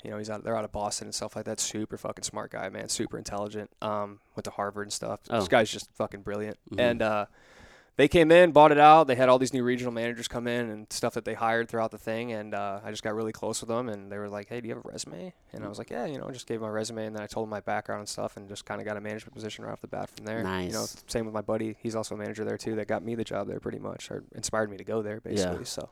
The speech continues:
Speaker 1: yeah, man. A lot of growth. Um, the, the industry's fucking crazy, man. Like, it's,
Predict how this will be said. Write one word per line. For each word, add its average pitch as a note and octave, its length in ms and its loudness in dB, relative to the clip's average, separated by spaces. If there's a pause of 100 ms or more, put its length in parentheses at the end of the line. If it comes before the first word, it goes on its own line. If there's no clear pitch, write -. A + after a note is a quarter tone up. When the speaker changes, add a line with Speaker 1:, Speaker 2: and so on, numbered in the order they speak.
Speaker 1:
yeah, E3 140 2
man. D#3 160 -4 (840)
A D#3 40 6
lot F#3+ 100 12
of G3+ 60 10
growth. E3+ 540 10 (100)
Um, D3 560 10
the, C#3+ 180 -2
the E3 160 8
industry's G3 340 4
fucking G#2+ 300 2
crazy, A2 380 -2
man. G#2 260 -6
Like, G#2 240 -6
it's, - 380 -2